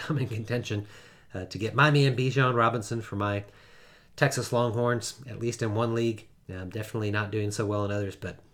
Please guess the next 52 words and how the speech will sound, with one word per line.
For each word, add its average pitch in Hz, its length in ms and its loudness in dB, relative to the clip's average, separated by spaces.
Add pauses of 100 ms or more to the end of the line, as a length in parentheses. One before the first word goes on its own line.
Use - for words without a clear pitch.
playoff 113 200 0
contention 107 440 -4
for - 120 -8
some 104 320 -2 (400)
as 87 140 -10
well. 92 280 -6 (540)
Good 147 140 4
thing 151 160 6
about 151 260 6
being 151 220 4
a 151 60 6
Dynasty 139 340 4
Freak 160 300 -2
is 110 200 -4
even 107 300 -4
when 113 160 -2
you're 113 80 0
losing, 139 420 2 (480)
you're 104 140 -2
winning 131 340 4 (440)
if 104 120 -6
you 120 60 -4
do 131 160 4
it 117 60 -2
right. 92 280 -8
So 92 280 -8 (340)
you - 80 -10
saw 107 200 -4
that 104 180 -2
in 110 40 -8
all 110 120 -4
these 104 180 -4
trades. 92 460 -6 (580)
Pretty 156 140 2
fun 156 180 0
time 156 180 4
of 156 60 2
year. 139 320 4
Hope 135 140 0
that 131 80 -4
you're 127 120 -2
enjoying 123 300 0
it. 120 240 -4
Thanks 117 200 -6
so 120 120 -2
much 117 140 -2
for - 100 -8
listening 117 400 -2 (500)
and 95 140 -10
continuing 110 400 -4
to 101 60 -2
follow. 120 420 0